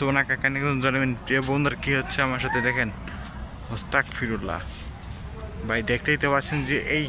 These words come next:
জায়গাটা কত পরিমাণ একটা ভয়ঙ্কর হয়ে পড়ে আছে। আপনারা তো দেখতেই তো পাচ্ছেন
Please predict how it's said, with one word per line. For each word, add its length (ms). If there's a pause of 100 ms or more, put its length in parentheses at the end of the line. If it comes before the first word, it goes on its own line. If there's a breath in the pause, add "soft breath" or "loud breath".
(960 loud breath)
জায়গাটা 420 (180)
কত 220 (220)
পরিমাণ 400
একটা 160 (1000 loud breath)
ভয়ঙ্কর 520
হয়ে 220
পড়ে 240
আছে। 160 (100)
আপনারা 300
তো 120
দেখতেই 320
তো 100
পাচ্ছেন 260